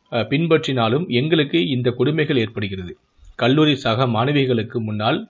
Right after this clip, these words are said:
உங்களின் யாருக்கெல்லாம் மாதவிடாய் ஏற்பட்டுள்ளது என கேட்கிறார் கல்லூரி முதல்வர்.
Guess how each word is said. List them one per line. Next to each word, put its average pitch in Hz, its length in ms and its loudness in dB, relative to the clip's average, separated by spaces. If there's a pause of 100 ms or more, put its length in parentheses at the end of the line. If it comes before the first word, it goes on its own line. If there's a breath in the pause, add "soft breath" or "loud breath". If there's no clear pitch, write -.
உங்களின் 135 420 0
யாருக்கெல்லாம் 143 720 2
மாதவிடாய் 127 440 2
ஏற்பட்டுள்ளது 120 600 -2
என 110 160 -4
கேட்கிறார் 113 560 -6
கல்லூரி 120 360 -4
முதல்வர். 101 440 -6